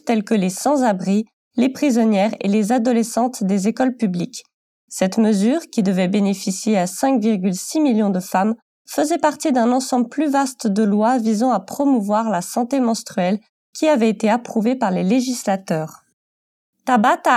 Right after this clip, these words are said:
Amaral, du Parti socialiste brésilien P S B et l'un des trente-quatre députés fédéraux multipartites qui ont coécrit le projet de loi,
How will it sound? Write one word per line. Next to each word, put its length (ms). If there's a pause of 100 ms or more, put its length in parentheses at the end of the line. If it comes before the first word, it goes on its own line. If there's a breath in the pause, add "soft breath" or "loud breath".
(120)
Amaral, 640 (160)
du 120
Parti 400
socialiste 680
brésilien 640
P 320
S 260
B 340
et 100
l'un 220
des 180
trente-quatre 720
députés 520
fédéraux 500
multipartites 1000
qui 200
ont 120
coécrit 680
le 80
projet 400
de 100
loi, 320